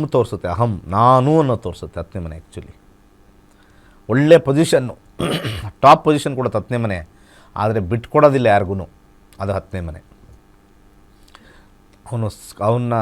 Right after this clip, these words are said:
ಕೊಂದ್ರೂ ಪರವಾಗಿಲ್ಲ, ನಾನಿರಬೇಕು ಅನ್ನೋ ಒಂದು ಅಭಿಮಾನ, ಒಂದು ದುರಾಭಿಮಾನ ಹತ್ತನೇ ಮನೆಗೆ ಬರುತ್ತೆ. ಯಾಕಂದರೆ ಹತ್ತನೇ ಮನೆ ಅನ್ನೋದು ಒಂದು ರಾಜನ ಸ್ಥಾನ. ರಾಜ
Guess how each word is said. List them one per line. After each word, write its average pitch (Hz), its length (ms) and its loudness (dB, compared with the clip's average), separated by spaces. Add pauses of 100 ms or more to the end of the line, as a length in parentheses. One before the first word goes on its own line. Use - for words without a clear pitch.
(520)
ಕೊಂದ್ರೂ 165 280 6
ಪರವಾಗಿಲ್ಲ, 147 460 8 (220)
ನಾನಿರಬೇಕು 110 800 2
ಅನ್ನೋ 110 240 -6 (920)
ಒಂದು 98 240 -6 (120)
ಅಭಿಮಾನ, 131 420 4 (800)
ಒಂದು 101 260 -4
ದುರಾಭಿಮಾನ 135 640 8
ಹತ್ತನೇ 107 320 -4
ಮನೆಗೆ 95 220 -6
ಬರುತ್ತೆ. - 280 -18 (1040)
ಯಾಕಂದರೆ 117 340 -2 (560)
ಹತ್ತನೇ 139 340 -4
ಮನೆ 117 220 -2
ಅನ್ನೋದು 104 340 -4
ಒಂದು 101 120 -4
ರಾಜನ 107 400 0
ಸ್ಥಾನ. 92 380 -8 (1500)
ರಾಜ 139 320 6